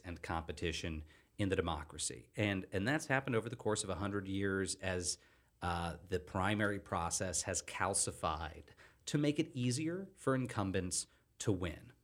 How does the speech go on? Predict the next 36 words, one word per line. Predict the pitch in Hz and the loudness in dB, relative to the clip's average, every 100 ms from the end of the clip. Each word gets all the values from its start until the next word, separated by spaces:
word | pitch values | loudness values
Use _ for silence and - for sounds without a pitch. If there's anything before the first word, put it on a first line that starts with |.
| - | 2
Why | 110 117 | 4 6
is | 127 123 | 2 2
that | 107 92 | 0 -2
the | |
case? | 90 - - - - - | -6 -6 -8 -10 -10 -2
In | 123 120 | 2 6
most | 123 135 143 - | 6 4 2 0
states, | - - 87 90 - - - _ - _ | 2 2 0 -4 -4 -6 -6 _ -20 _
the | - | -4
primaries | - 117 98 113 98 85 90 - | 2 2 4 4 4 2 0 2
are | 127 | 2
closed. | 127 - - - - - | 2 2 2 0 -8 -2
What | 147 | 0
does | 151 | 4
that | 139 101 | 4 4
mean? | 107 82 80 | 0 -4 -4
It | 117 | 4
means | 123 120 | 4 4
you | 123 | 0
can | 117 | 0
only | 139 214 202 | 2 0 2
go | 170 | 2
vote | 151 123 127 139 - | 6 8 8 6 0
in | 120 | -2
a | 113 | -2
primary | - 104 98 95 90 87 85 | 2 4 4 2 -2 -4 -6
if | - | 0
you're | 107 | 4
a | 95 | 4
member | 104 139 156 | 4 4 6
of | 135 110 | 6 6
that | 98 - | 2 4
party. | 92 82 - - - - _ - | 2 2 -2 -12 -20 -20 _ -4
And | 90 | 0
it | |
means | 107 180 175 165 160 | 4 4 4 2 0